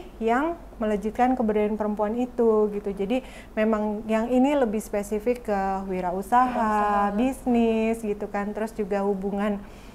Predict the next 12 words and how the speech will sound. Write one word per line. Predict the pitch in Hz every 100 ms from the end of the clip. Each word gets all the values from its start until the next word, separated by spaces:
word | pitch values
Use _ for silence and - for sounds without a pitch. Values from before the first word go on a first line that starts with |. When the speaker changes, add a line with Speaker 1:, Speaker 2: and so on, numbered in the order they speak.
| -
Speaker 1:
eh, | 196 190 196
suami | 196 208 208 226
istri, | 277 - 262 262 254
karena | 233 202 233
kalau | 240 214 214
misalnya | 214 214 202 208 202 - - -
kita | - 214 214
mau | 208 208
berdaya | 196 202 196 190 220
kan | 269 269
pasti | 220 254
urusan | 240 214 208 196 196